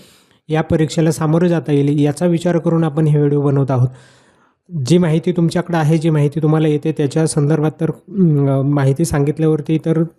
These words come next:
विद्यार्थी काम करतातच, परंतु ज्या विद्यार्थ्याला अजिबात, अ, एखाद्या घटकाची माहिती नसेल, तर तो कशा पद्धतीने ह्या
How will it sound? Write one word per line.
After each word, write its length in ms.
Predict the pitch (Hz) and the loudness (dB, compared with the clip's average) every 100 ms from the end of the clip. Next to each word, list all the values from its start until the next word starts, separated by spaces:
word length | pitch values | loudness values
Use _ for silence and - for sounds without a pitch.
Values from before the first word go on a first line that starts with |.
| _ - - - 190 - _ _ _ 196 | _ -20 -20 -20 -20 -20 _ _ _ -2
विद्यार्थी 420 | 185 139 156 156 | 0 2 0 -2
काम 220 | 160 156 | -2 -2
करतातच, 540 | 170 156 139 165 180 - | 0 -2 -2 -2 -2 -2
परंतु 440 | 160 175 180 190 180 214 | -2 0 -2 -4 -6 -6
ज्या 160 | 139 151 | -2 0
विद्यार्थ्याला 540 | 175 151 170 170 180 | 0 0 -2 0 0
अजिबात, 420 | 165 143 147 170 175 - 214 208 | 0 -2 -2 -2 -4 -6 -6 -2
अ, 80 | |
एखाद्या 420 | 160 147 160 165 165 | 0 0 0 -2 -2
घटकाची 460 | 151 - 156 151 | -2 -4 -4 -2
माहिती 280 | 156 139 147 | 0 0 0
नसेल, 300 | 151 139 190 196 - _ - | -2 0 -2 -4 -12 _ -10
तर 40 | |
तो 160 | 165 190 | -4 -2
कशा 280 | 190 175 208 | 0 -2 -4
पद्धतीने 520 | - 170 185 180 180 | -4 -2 0 0 0
ह्या 140 | 170 | 0